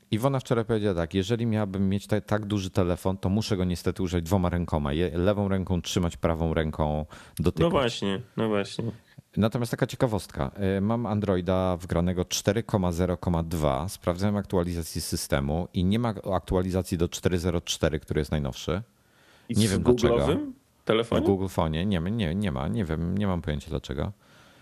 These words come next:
Speaker 1: Em,
Speaker 2: Ale spoko, y, y, Wojtek, będzie za jakieś pół roku, jak, jak już będzie piątka. Nie stresuj się. Kiedyś się
Speaker 1: Słuchaj.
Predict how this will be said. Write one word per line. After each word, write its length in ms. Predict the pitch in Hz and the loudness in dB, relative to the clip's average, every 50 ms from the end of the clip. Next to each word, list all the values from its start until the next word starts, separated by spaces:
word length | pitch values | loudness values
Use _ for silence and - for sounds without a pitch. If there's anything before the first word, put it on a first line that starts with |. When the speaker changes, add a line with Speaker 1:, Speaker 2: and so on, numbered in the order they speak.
| - - _ - - | -20 -20 _ -8 -4
Speaker 1:
Em, 400 | - 82 82 85 85 82 82 82 | -2 0 0 2 0 0 2 2
Speaker 2:
Ale 300 | 127 143 147 165 - 160 | 2 2 2 2 2 0
spoko, 380 | 170 175 175 196 180 165 139 127 | 2 4 4 2 4 4 2 2
y, 880 | 120 113 110 131 - - - 117 120 107 - - - - - - - | 2 0 -2 -2 -2 -2 -2 0 0 0 0 -2 -4 -2 -2 0 0
y, 40 | - | 2
Wojtek, 360 | 135 151 139 135 - 110 120 | 4 4 2 4 2 0 0
będzie 300 | 120 143 143 151 160 160 | 0 0 2 2 0 2
za 120 | 156 156 156 | 2 2 2
jakieś 320 | 156 156 151 - 170 - | 2 0 -2 -4 -6 -6
pół 180 | - - 165 160 | 0 2 2 4
roku, 340 | 151 127 110 - - 101 | 4 2 0 0 0 0
jak, 240 | 98 98 104 101 - | 2 2 0 0 0
jak 220 | - 117 117 - - | -2 -2 0 0 0
już 100 | 131 127 | 0 2
będzie 260 | 143 135 131 135 135 | 2 0 2 2 0
piątka. 420 | - - 104 139 120 - 107 107 | 2 2 2 2 2 2 2 2
Nie 160 | 117 131 160 | 2 2 0
stresuj 360 | 170 - 277 220 175 - 104 101 | 2 2 2 2 2 2 0 0
się. 260 | - - 98 98 123 - - - - - - - - - - - - - | 2 0 0 0 -2 -6 -14 -20 -20 -20 -20 -20 -20 -20 -20 -20 -6 2
Kiedyś 460 | - 151 147 160 156 151 151 151 - | 4 4 4 4 0 2 2 2 2
się 80 | - | 2
Speaker 1:
Słuchaj. 180 | 160 165 170 - | 2 2 2 4